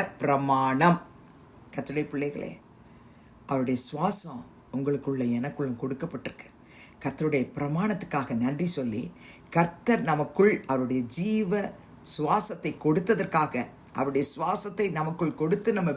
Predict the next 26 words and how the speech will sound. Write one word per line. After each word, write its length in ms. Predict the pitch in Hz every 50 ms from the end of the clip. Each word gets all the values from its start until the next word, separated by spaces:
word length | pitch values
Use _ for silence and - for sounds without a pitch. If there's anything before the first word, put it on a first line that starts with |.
| 127 147
பிரீத் 320 | 170 196 220 220 - - -
பண்ண 160 | 180 175 156
வச்சிருக்கிறதுக்காக 920 | 143 147 143 - 214 185 - - 190 170 165 131 - - 127 127 113 110 - - - - - - - - 147 151 151 165
நன்றி 420 | 185 208 220 233 233 262 285 269 - -
சொல்லி 340 | 254 220 190 185 180 180 165 135 120 107 - - - - - - - - - -
ஜெபிக்கலாமா? 580 | 196 196 233 240 - 208 175 139 135 135 143 - -
பரிசுத்தமுள்ள 560 | 185 185 180 - - - 208 185 175 165 160 - -
பிதாவே, 320 | 143 135 135 123 107 120 151
இயேசு 360 | 180 202 214 208 - - 220 220 214 - - - - - - -
கிறிஸ்துவின் 540 | - 208 220 - - 226 196 202 185 160 151
நாமத்தில் 520 | 156 156 180 196 202 208 208 - 233 233 196
இந்த 120 | 165 156
காலையிலே 360 | 156 - 143 147 147 139 143
உம்முடைய 220 | 147 139 135 131 - 143
சமூகத்துக்கு 440 | 131 143 143 143 - - 151 143
நாங்கள் 220 | 139 139 139 131 143
வருகிறோம். 360 | 143 151 151 165 180 208 208 - - - - - - 135 160
யோபு 420 | 165 170 175 180 180 170 202 233 226 - -
முப்பத்தி 480 | 160 - - - 180 180 - 180 170 160 135 131 143
மூன்று 360 | 170 202 220 220 185 - 135 120 - - _ _ - - - - _ _
நான்காம் 640 | 123 135 143 147 160 185 196 190 185 202 190 190 170 131
வசனத்தின்படி 800 | 143 - 175 208 208 214 214 170 196 165 127 127 139 151 170 226 190 -
இந்த 140 | 147 131 131 -
காலையிலே 380 | - 127 131 143 143 147 170 185 233 - - - - -
நாங்கள் 280 | - 160 151 147 143 151 175
ஒவ்வொருவரும் 640 | 190 185 185 196 285 294 269 254 247 202 156 127